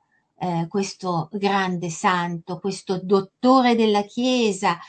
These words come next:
perché non è ancora stato proclamato tale, ma ha tutti i criteri nel suo curriculum per essere definito dottore della Chiesa.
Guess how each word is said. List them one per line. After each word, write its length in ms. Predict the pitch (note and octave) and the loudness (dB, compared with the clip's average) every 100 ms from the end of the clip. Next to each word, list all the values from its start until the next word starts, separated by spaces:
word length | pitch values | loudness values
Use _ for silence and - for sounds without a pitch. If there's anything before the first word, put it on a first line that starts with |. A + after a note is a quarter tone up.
| - - _ | -20 -20 _
perché 400 | - G3+ - G#3+ - | -6 -6 0 -2 0
non 200 | F#3+ F#3+ | -4 -4
è 40 | |
ancora 420 | F#3 F#3+ G#3 G#3 F#3+ | -6 -4 -2 0 -2
stato 400 | - A3 A3 G3 | 0 0 -2 -8
proclamato 720 | G3 F#3+ G3 F#3+ A#3 F#3 E3 | -8 -8 -4 -2 -4 -4 -4
tale, 500 | A#3 C4+ G3+ F3 E3+ _ _ - | 0 2 2 0 -6 _ _ -2
ma 280 | G3 A#3 G#3+ - - | 2 4 2 -4 -2
ha 180 | G3+ G3+ | -2 0
tutti 360 | B3+ C#4 - | -4 -2 0
i 100 | A#3+ | 0
criteri 760 | A3+ G#3+ G3+ A3+ F#3+ F3 F3 E3+ - | 0 -6 -2 2 2 0 -2 -6 -8
nel 200 | - A3 | 0 2
suo 260 | G3 - A3 | 2 2 2
curriculum 760 | A#3 B3 A#3+ A3 - G3 F#3+ F3 - - - | 4 2 2 0 2 0 0 -4 -12 -20 -4
per 200 | B3 A#3+ | 2 4
essere 560 | C4 B3 - G#3+ G3 G3 | 4 2 -2 0 -2 -2
definito 880 | G3+ G#3+ G#3 G3+ F#3+ F3+ F3+ F3 F#3+ | 2 2 2 -2 -2 -4 -6 -8 -4
dottore 480 | F#3+ F#3+ G#3 G#3+ | -6 -4 -4 -2
della 240 | G3+ F#3+ F#3+ | -4 -4 -8
Chiesa. 560 | F#3+ F3 F3 E3 - | -10 -10 -8 -10 -14